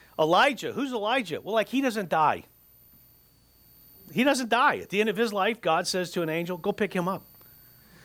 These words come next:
So if a prophet who doesn't die, and then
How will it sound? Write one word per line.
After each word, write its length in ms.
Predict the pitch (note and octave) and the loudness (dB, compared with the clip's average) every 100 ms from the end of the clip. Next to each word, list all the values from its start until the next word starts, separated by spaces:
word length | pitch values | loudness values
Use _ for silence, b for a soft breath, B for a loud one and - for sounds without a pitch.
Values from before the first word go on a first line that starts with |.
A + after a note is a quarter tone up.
| B B | B B
So 160 | A3 | 4
if 100 | A3 | 6
a 80 | A#3 | 2
prophet 640 | - C4 D#4 D#4+ D#4+ D4 | 0 6 8 8 6 0
who 160 | G#3 A#3+ | 0 -2
doesn't 420 | C4 B3+ A#3+ A3 | 0 2 0 0
die, 640 | A#3 A#3 A3 D#3 C3+ F3 _ _ _ _ _ _ _ _ _ _ _ _ _ _ _ _ | 4 8 8 6 0 -8 _ _ _ _ _ _ _ _ _ _ _ _ _ _ _ _
and 180 | A3+ A#3 | 0 4
then 240 | C#4 B3+ | 4 2